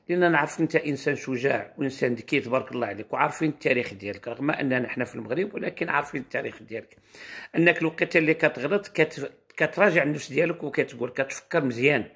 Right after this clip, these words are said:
كتفكر مزيان، وانت ذكي وتري انتيليجون، والحمد لله باش عرفت راسك بلي ذكي وانتيليجون واصل، ها انت، انت وصلتي للانتخابات رغم، رغم المشاكل كاع اللي كانت، ها انت وصلتي بواحد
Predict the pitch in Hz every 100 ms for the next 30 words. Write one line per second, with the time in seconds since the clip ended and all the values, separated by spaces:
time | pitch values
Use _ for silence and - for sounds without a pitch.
0 | _ _ _ _ _ _ _ - 131 -
1 | - 139 117 135 160 139 - 139 - 165
2 | 160 - 165 151 143 139 127 120 98 -
3 | - - _ 135 156 147 160 156 135 156
4 | 143 135 - 139 139 - 127 139 - 143
5 | 143 131 139 139 131 135 156 - 185 160
6 | 151 135 127 139 - 135 175 151 135 139
7 | 135 135 190 - 127 139 196 - _ _
8 | - - - - - 151 151 175 170 165
9 | 165 160 151 180 170 165 170 185 165 160
10 | 156 151 - 143 190 185 - 151 160